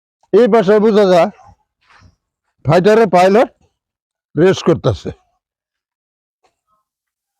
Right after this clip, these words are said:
একটু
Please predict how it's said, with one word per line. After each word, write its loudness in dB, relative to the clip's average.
একটু -2